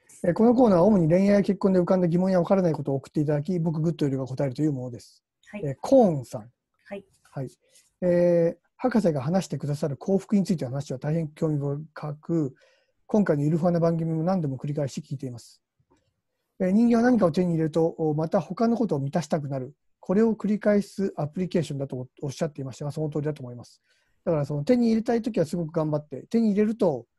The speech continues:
Speaker 1: 今度は、あー、それに退屈を感じて、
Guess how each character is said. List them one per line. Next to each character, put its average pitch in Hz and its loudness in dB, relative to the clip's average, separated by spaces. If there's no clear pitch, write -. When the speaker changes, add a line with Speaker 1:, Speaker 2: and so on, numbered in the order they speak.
Speaker 1:
今 175 -4
度 135 -4
は、 120 -8
あ 123 -12
ー、 123 -14
そ 165 -4
れ 165 0
に 165 -2
退 170 0
屈 - -8
を 165 -2
感 160 -4
じ 123 -10
て、 123 -14